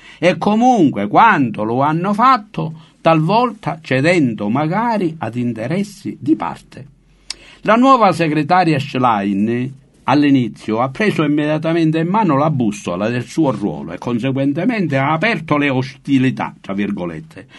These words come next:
le ostilità al governo come segno concreto del modo con cui intende declinare la, la su-, il suo ruolo, la sua, la, la identità del partito. "Saremo",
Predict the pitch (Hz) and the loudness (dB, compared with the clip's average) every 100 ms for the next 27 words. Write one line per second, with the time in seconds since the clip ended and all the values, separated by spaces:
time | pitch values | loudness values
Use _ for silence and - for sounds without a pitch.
0 | - 170 180 143 - 151 165 175 170 131 | -6 0 2 0 -2 0 0 0 0 0
1 | 117 104 95 76 90 90 123 117 127 156 | -2 -4 -4 -6 -10 -8 -2 0 0 0
2 | 185 120 104 104 135 151 165 240 180 - | 2 2 0 -2 -2 -2 0 0 -2 -4
3 | - - - - - 156 185 185 202 262 | -10 -14 -20 -20 0 2 4 2 4 4
4 | 262 220 185 165 156 165 165 175 226 180 | 4 2 2 2 0 2 2 2 2 4
5 | 151 147 190 151 139 135 175 208 175 156 | 4 2 0 0 0 0 0 0 2 2
6 | 156 151 139 135 131 - - - 135 151 | 4 2 2 0 -4 -18 -20 -4 2 4
7 | 151 143 135 113 - - - - - 127 | 4 2 0 -6 -12 -14 -14 -16 -4 0
8 | 135 160 139 135 139 131 - 143 131 127 | 2 2 2 0 2 0 2 4 4 4
9 | 196 160 90 92 104 - 143 131 120 123 | 4 4 2 -2 -2 0 2 4 4 2
10 | 131 135 139 139 135 131 131 147 135 120 | 4 4 4 4 2 0 0 0 0 -2
11 | 120 120 113 - 175 120 82 - - - | -2 -2 -2 -2 2 2 -2 -14 -20 -4
12 | 185 214 240 196 143 139 156 170 175 | 2 4 6 4 4 4 4 2 -4